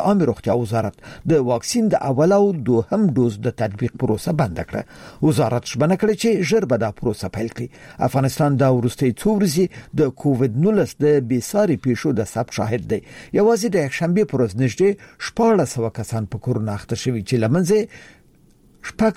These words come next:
پنځوس تنه مړه شوي دي. په افغانستان کې د کرونا د ټولو ناروغانو شمیر تر دې دمه له دوه اتیا زرو اوښتی او درې زره دوه سوه یو پنځوس تنه ورڅخه مړه شوي دي. د افغانستان په شمال کې د ملي اردو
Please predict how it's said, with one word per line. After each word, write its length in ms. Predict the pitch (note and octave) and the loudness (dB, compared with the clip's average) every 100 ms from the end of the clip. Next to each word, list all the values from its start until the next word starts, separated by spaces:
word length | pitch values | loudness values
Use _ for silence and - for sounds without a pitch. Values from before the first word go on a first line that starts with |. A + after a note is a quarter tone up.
| - | 0
پنځوس 400 | C3+ G2+ A2+ - | 0 0 -2 -2
تنه 160 | C#3+ F3+ | -2 -2
مړه 140 | B2 - | -2 -2
شوي 160 | C3+ F#2+ E2+ | 0 -2 -4
دي. 80 | - - - - | -12 -16 -20 -4
په 60 | C#3 | 0
افغانستان 360 | C3 D3+ B2 D3+ C#3+ | 0 0 0 -2 0
کې 60 | D#3+ | 0
د 20 | D3+ | 0
کرونا 300 | D3+ D3 D3+ | 0 2 2
د 240 | C#3+ C3+ - | 0 -2 0
ټولو 180 | D#3+ C#3+ C3 | 0 2 2
ناروغانو 460 | B2 B2 C3+ A#2+ - | 2 0 0 -2 0
شمیر 180 | F#3 F#3+ | 0 0
تر 100 | D3+ G#2 | -2 0
دې 80 | B2+ A#2+ | 0 2
دمه 200 | F#3+ G3+ - - - | 0 -2 -6 -12 0
له 100 | D#3+ G#3 D3+ | 2 2 2
دوه 140 | F3+ F#3+ | 0 0
اتیا 260 | C3+ - B2 G#2+ | -2 -2 -2 0
زرو 260 | B2 A#2+ G2+ | -4 -2 -2
اوښتی 380 | C3+ C#3 G3+ G#3 - - - B2+ F3 | -2 0 0 0 -4 -20 -4 2 4
او 80 | G3+ - _ _ - B2 | 2 -2 _ _ -8 -2
درې 180 | D#3+ G3 G3+ D3 | 2 2 2 0
زره 240 | E3+ E3+ | 0 0
دوه 240 | C3 C#3+ F#3 F3+ | 0 0 0 0
سوه 140 | D#3+ D3 F3+ | 0 2 2
یو 100 | G#3+ - | 2 0
پنځوس 320 | B2+ G#2 A#2+ - | -6 -4 -6 -4
تنه 160 | D3 E3+ | -2 -2
ورڅخه 380 | E3+ - - F3 | -2 -6 -6 -4
مړه 140 | - - | -4 -4
شوي 180 | G2+ G2 - | -6 -6 -10
دي. 80 | - _ - - - - - - - - - - | -20 _ -20 -20 -20 -20 -20 -20 -20 -20 -14 0
د 20 | E3+ G3+ | 2 2
افغانستان 380 | G3+ A3 A3 A#3+ G#3 | 0 -2 -2 -2 -2
په 120 | G#3+ | -2
شمال 240 | G#3 G#3+ | 0 -2
کې 120 | G3+ G3+ | 0 0
د 60 | G3 | 2
ملي 160 | G#3 G#3+ | 2 2
اردو 240 | G3+ F#3+ | 2 0